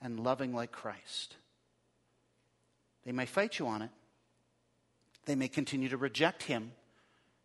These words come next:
and maybe you by extension. But there's always hope for them because God loves them and Christ died for them, right?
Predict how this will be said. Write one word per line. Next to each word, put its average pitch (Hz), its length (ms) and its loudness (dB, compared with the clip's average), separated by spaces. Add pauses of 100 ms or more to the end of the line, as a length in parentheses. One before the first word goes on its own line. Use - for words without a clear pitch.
(100)
and 123 180 -2
maybe 123 200 2
you 127 200 0
by 131 160 8
extension. 135 640 2 (1900)
But 135 140 -4
there's 135 160 2
always 165 400 6
hope 180 240 0
for - 160 -4
them 110 220 -2
because 127 340 -2
God 147 420 2 (300)
loves 151 420 0
them 98 220 -6 (1120)
and 135 120 -6
Christ - 360 -2
died 151 260 0
for - 160 -4
them, - 180 -10 (300)
right? 143 240 -4